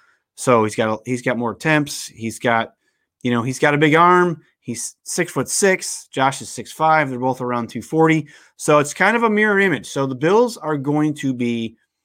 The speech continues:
practicing heavily this week, I think, looking at Josh Allen and the things he does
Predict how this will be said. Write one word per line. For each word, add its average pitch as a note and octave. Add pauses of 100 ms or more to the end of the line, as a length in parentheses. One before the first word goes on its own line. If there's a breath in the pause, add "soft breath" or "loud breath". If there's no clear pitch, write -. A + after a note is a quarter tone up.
(380)
practicing D3+
heavily C#3+
this A2+
week, A2
I A2+
think, B2 (600)
looking D3
at C#3+
Josh C3
Allen C3
and A#2
the A2
things B2+
he A#2
does A#2+